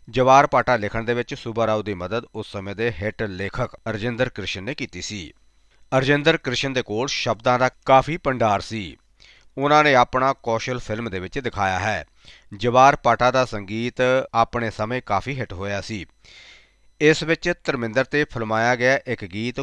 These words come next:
ਖੂਬ ਵਾਇਰਲ ਹੋਇਆ ਹੈ, "ਦਾ ਰੋਟੀ ਖਾਓ ਪ੍ਰਭੂ ਕੇ ਗੁਣ ਗਾਓ।" ਭੂਮੀ ਪੇਡਨੇਕਰ ਬਹੁਤ ਵਧੀਆ ਕਲਾਕਾਰ ਹੈ।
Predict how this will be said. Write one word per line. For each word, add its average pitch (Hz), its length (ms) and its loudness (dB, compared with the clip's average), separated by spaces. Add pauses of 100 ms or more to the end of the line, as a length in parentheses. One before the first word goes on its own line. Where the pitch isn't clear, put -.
ਖੂਬ 135 280 -8
ਵਾਇਰਲ 104 360 -2
ਹੋਇਆ 101 280 -4
ਹੈ, 95 280 -6 (760)
"ਦਾ 117 220 6
ਰੋਟੀ 123 340 -2
ਖਾਓ 107 280 -2
ਪ੍ਰਭੂ 117 380 -6
ਕੇ 104 160 -6
ਗੁਣ 85 200 -12
ਗਾਓ।" 87 280 -4 (320)
ਭੂਮੀ 139 340 -2
ਪੇਡਨੇਕਰ 135 680 -2
ਬਹੁਤ 104 400 -8
ਵਧੀਆ 92 300 -8
ਕਲਾਕਾਰ 87 500 -8
ਹੈ। 85 280 -8